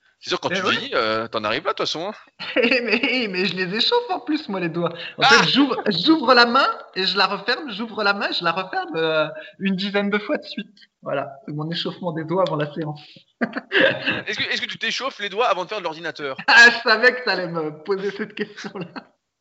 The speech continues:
Speaker 2: Non, ça, j'échauffe pas les doigts avant de faire de l'ordinateur. Par contre, j'ai un petit logiciel qui s'appelle, euh, Flux.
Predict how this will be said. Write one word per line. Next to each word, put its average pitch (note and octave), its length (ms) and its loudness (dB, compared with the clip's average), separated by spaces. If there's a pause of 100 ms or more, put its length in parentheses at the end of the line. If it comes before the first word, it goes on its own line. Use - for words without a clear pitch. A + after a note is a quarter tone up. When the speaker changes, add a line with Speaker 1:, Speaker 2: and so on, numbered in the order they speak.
(720)
Speaker 2:
Non, F3+ 320 4
ça, D#3+ 180 -2
j'échauffe D#3 420 -10
pas G3+ 100 2
les G#3 80 2
doigts G#3+ 140 2
avant G3+ 120 0
de G3 60 -8
faire G3 120 2
de F3+ 40 -4
l'ordinateur. F3+ 420 -2
Par F3+ 180 2
contre, D4+ 160 -6
j'ai F3+ 120 0
un F3 240 4
petit E3+ 180 -8
logiciel B3+ 500 0 (540)
qui F3 80 -10
s'appelle, G3 540 2
euh, E3+ 320 2
Flux. A#3+ 320 -2